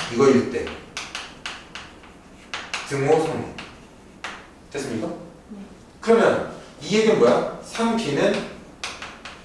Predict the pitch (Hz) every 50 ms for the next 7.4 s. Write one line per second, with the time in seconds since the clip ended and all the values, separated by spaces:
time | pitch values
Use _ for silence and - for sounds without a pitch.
0 | - 117 120 165 165 151 - - 120 135 139 147 147 143 120 120 117 - - -
1 | - 78 78 76 78 - - - - - - - - - - - 123 - - 185
2 | - 92 - - - - - - - - - - - - - - - - - -
3 | - - - - - - 151 143 - 214 240 240 - - - - - - - -
4 | 135 139 147 156 160 - - - - - - - - - - - - - - -
5 | 185 - 127 - - 107 - 95 95 95 - - - - - - - - - -
6 | - - - 240 247 247 247 254 247 240 226 214 208 185 - 135 143 - - 170
7 | 170 175 175 165 160 - -